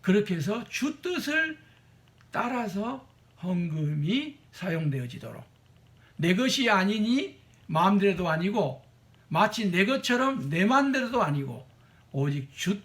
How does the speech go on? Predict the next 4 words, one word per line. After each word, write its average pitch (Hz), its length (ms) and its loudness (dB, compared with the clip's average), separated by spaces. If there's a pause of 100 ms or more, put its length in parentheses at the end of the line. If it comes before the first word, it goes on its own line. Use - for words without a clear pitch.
뜻대로 208 880 -4 (200)
헌금이 175 440 -2
사용되어질 156 1080 -6
때에 180 840 -2